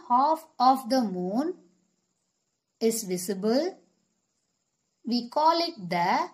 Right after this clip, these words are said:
gibbous moon. When the complete moon is visible, it is called the full moon. Now look at this picture.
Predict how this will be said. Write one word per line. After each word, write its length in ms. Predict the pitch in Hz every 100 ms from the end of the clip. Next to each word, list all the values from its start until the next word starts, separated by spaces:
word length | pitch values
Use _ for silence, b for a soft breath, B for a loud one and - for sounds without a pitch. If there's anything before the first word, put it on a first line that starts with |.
| _ _ _ _ _ _ _ _ _ _ _ 196
gibbous 560 | 277 214 202 277 302
moon. 600 | 226 196 190 175 170 - - _ _ _ _ _ _ _ _ _ -
When 360 | 196 233 277
the 120 | 294 285
complete 680 | 233 196 208 277 320 339 339
moon 420 | 196 190 214 233
is 280 | 226 254 247
visible, 760 | 170 170 208 185 190 214 311 - _ _ _ _ _ _ _ _ _ _ _ _
it 200 | 294 269
is 240 | 370 - -
called 520 | 180 170 196 294 339 - _ _ _ _ _ _ _ _ _
the 200 | 220 339
full 440 | 339 - 349 330
moon. 640 | 269 214 185 180 165 156 - _ _ _ _ _ _ _ _ _ _ _ _
Now 180 | 240 233
look 200 | 233 247
at 140 | 339 277
this 180 | 285
picture. 500 | - 202 - 254 285